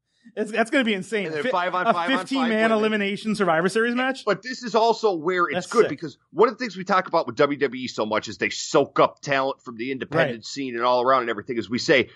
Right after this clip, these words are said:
Speaker 2: the roster is so deep. So here's a show where they're taking the time to showcase the amount of talent they actually have under contract.
Speaker 1: That's the thing. N J P W, they may have the best five wrestlers in the world.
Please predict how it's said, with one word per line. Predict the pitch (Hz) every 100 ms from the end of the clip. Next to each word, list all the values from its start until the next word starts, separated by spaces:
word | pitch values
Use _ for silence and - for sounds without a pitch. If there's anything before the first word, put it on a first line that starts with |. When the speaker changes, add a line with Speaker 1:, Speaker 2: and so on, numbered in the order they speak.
| _
Speaker 2:
the | -
roster | 127 156 185 - 160
is | 139
so | - 139
deep. | 113 117 - _ _ -
So | 156
here's | 113 180 247
a | 214
show | - 220
where | 175 139
they're | 127
taking | 160 180 185
the | 147
time | - 143 151 196 220 _ _ _ _ -
to | 160
showcase | 156 233 214 214 180 165
the | - 113 - _ 127
amount | 135 180 185
of | 123
talent | - - 190 190 135 - -
they | 151 156
actually | 156 180 - 156 147
have | 135 165 123
under | 120 104
contract. | - 131 120 -
Speaker 1:
That's | 208 208
the |
thing. | 208 190 113
N | 202 214
J | 240
P | 214 233
W, | 233 233 277 269 _
they | 302
may | 302 247
have | 196
the | 175
best | 185 - _ _ _ _
five | 233 196 180
wrestlers | 180 - 175 151
in | 160
the | 151
world. | 160 185